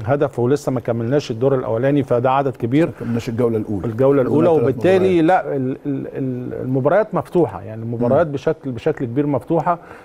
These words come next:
Speaker 1: آه، بنتكلم فني في عناصر جديدة،
Speaker 2: دي
Speaker 1: ويمكن
Speaker 2: كل أهداف الجولة الأولى يا كابتن
Speaker 1: آه،
Speaker 2: هاني.
Speaker 1: دي طبعًا، ده، ده طبعًا مباراة، المباراة الأولى كانت طلا-، طبعًا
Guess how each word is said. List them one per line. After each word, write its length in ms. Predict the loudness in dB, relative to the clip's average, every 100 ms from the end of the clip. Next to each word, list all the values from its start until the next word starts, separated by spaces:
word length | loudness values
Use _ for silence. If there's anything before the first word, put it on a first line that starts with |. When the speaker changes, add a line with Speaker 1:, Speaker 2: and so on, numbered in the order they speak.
| -8
Speaker 1:
آه، 160 | -6 -4
بنتكلم 600 | -2 0 0 0 0 0 -2
فني 340 | -2 0 -4
في 220 | -2 2
عناصر 460 | 2 2 2 0 -2
جديدة، 440 | -2 0 2 2
Speaker 2:
دي 100 | 2
Speaker 1:
ويمكن 160 | 2 2
Speaker 2:
كل 120 | 4
أهداف 320 | 4 2 0
الجولة 300 | 2 0 0
الأولى 240 | -2 0 0
يا 60 |
كابتن 380 | -2 -6 -6 0
Speaker 1:
آه، 200 | 2 2
Speaker 2:
هاني. 160 | 2 0
Speaker 1:
دي 80 |
طبعًا، 300 | 0 2 2 4
ده، 160 | 2
ده 400 | 4 4 4 2
طبعًا 280 | 0 0 0
مباراة، 400 | 0 0 2 2
المباراة 440 | 0 -4 -2 2 2
الأولى 280 | 2 2 0
كانت 240 | -2 -2
طلا-، 200 | 2 2
طبعًا 380 | 2 0 0 -2